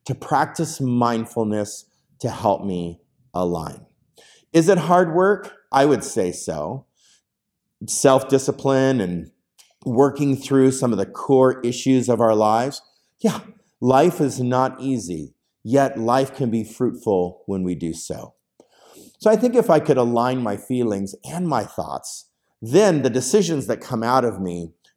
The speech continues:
definitely would align as well. And that's what God wants for us, that our decisions would be aligned to the decisions that God would want us to have. So God's image is reflected in our personalities,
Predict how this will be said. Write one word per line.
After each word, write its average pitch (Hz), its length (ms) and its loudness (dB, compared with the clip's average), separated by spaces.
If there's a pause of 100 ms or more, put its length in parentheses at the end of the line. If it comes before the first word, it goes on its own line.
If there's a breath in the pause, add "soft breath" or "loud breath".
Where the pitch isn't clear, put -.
definitely 131 600 0
would 92 200 -2
align 87 600 -4 (160)
as 92 260 -6
well. 85 520 -6 (240 soft breath)
And 165 140 2
that's 165 200 0
what 113 160 2
God 92 280 -2
wants 90 300 -6
for 78 300 -6
us, - 220 -18 (240)
that 117 100 0
our 107 120 4
decisions 135 640 0
would 131 200 0
be 135 120 2
aligned 82 580 -2 (300)
to 120 100 -2
the 98 140 -4
decisions 85 720 -4
that 82 200 -6
God 78 440 -6 (100)
would 90 200 -6
want 76 280 -8
us - 340 -18 (280)
to - 120 -14
have. - 320 -18 (800 soft breath)
So 160 120 2
God's 170 300 4
image 151 420 2
is 127 500 2
reflected 120 640 0
in 107 120 0
our 90 340 -4
personalities, 113 1200 -4